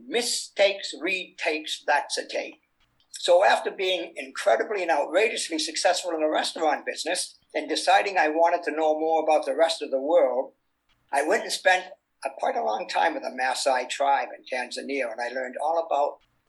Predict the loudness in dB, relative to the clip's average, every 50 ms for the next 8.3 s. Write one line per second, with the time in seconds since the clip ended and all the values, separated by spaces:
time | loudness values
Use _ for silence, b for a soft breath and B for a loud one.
0 | _ _ -10 -8 -8 -6 -6 -8 -10 -8 -8 -6 -4 -4 -4 -4 -2 -2 -2 -2
1 | -4 -6 -6 -6 -6 -6 -6 -4 -6 -6 -6 -6 -8 -8 -8 -8 -8 -6 -4 -4
2 | -2 -4 -4 -4 -4 -6 -6 -8 -10 -14 -16 -14 -8 -8 -8 -8 -8 -14 -20 -20
3 | _ -14 -14 -6 -4 -4 -2 -2 -4 -6 -6 -4 -4 -4 -4 -6 -6 -6 -6 -10
4 | -12 -12 -12 -14 -18 _ _ _ _ _ _ _ _ -8 -8 -8 -10 -8 -4 -2
5 | 0 2 2 0 0 -2 -2 -2 -4 -4 -2 -4 -4 -4 -4 -4 -4 -6 -6 -6
6 | -6 -6 -4 -4 0 0 0 0 0 -4 -6 -6 -6 -8 -6 -4 -4 -4 -4 -6
7 | -8 -12 _ -2 -2 -2 -2 -2 -6 -6 -6 -6 -8 -8 -6 -6 -6 -6 -6 -8
8 | -10 -12 _ -18 -18